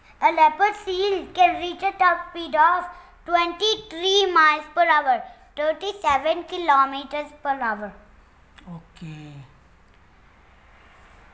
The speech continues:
Speaker 2: So, leopard.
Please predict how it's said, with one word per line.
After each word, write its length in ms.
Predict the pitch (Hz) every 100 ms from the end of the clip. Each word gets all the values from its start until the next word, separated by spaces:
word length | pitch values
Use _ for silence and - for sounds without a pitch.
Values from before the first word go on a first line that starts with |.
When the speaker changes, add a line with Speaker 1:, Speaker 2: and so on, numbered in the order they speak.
| - - - -
Speaker 2:
So, 420 | 196 240 233 170 - - - - - - - 220
leopard. 600 | 180 180 180 226 240 233